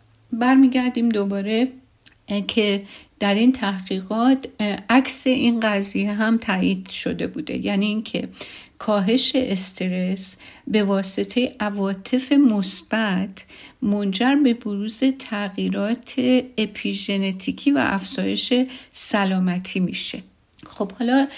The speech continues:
یه تحقیق دیگه تو انستیتوی پزشکی ذهن بدن بنسون هنری در بیمارستان عمومی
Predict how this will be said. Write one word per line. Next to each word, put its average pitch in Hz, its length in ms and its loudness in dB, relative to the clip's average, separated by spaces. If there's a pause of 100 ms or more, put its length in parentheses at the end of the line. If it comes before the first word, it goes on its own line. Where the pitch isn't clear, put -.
(220)
یه 294 140 10
تحقیق 262 600 2
دیگه 226 300 -2
تو - 160 -4
انستیتوی 196 720 -2
پزشکی 220 640 -4
ذهن 202 420 0
بدن 208 540 2 (360)
بنسون 190 480 2
هنری 196 920 2
در 202 180 0
بیمارستان 190 720 0
عمومی 208 520 0